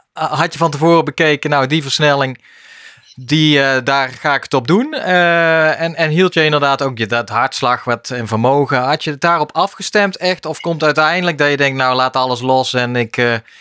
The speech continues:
ik moet gewoon boven komen? Of, of ging dat redelijk goed, dat plannetje wat je had bedacht?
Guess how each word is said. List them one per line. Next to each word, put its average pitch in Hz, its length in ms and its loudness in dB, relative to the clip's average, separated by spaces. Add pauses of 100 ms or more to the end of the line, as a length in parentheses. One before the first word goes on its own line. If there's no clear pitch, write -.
(100)
ik 123 160 -4
moet 131 220 0
gewoon 120 300 2
boven 127 340 2
komen? 123 460 0
Of, - 320 -4
of 151 160 -10
ging 175 220 0
dat 151 120 0
redelijk 156 360 0
goed, 160 200 -2
dat 113 200 -2
plannetje 123 380 0
wat 117 120 0
je 117 60 -2
had 110 160 0
bedacht? 110 420 -2